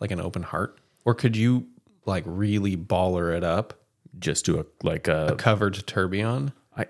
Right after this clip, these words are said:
Speaker 2: I'm sure you could, yeah. I, I, I don't see any reason why you couldn't. There's no reason why it couldn't be under the dial.
Speaker 1: Yeah.
Speaker 2: It might, it might change the, the way it operated,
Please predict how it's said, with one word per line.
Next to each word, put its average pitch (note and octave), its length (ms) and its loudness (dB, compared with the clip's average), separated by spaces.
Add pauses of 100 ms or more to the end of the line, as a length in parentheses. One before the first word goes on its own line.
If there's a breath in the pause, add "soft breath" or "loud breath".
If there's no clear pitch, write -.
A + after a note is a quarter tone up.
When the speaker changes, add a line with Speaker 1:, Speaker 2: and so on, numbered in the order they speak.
Speaker 2:
I'm B2+ 120 4
sure F3 200 2
you A3 120 2
could, E3+ 240 0
yeah. D3 200 0
I, F#2 60 6
I, - 360 2
I G2+ 40 0
don't F#2 180 0
see - 140 0
any F2+ 140 2
reason F2 320 -2
why E2+ 80 -2
you D2 160 -4
couldn't. - 420 -4
There's E2+ 160 -4
no F2 100 0
reason E2 320 -2
why D#2 100 -4
it - 120 -10
couldn't C#2 240 -8
be D#2 100 -6
under D#2 220 -6
the - 80 -12
dial. D#2 300 -8 (400)
Speaker 1:
Yeah. E3+ 260 0 (2000)
Speaker 2:
It - 160 -4
might, D#2+ 400 -4 (200)
it - 120 -2
might - 320 -6
change D#2 1120 -2 (960)
the, D#2+ 340 0 (100)
the E2+ 140 0
way D#2 680 -4 (100)
it C#2+ 320 -4 (160)
operated, D2+ 720 -4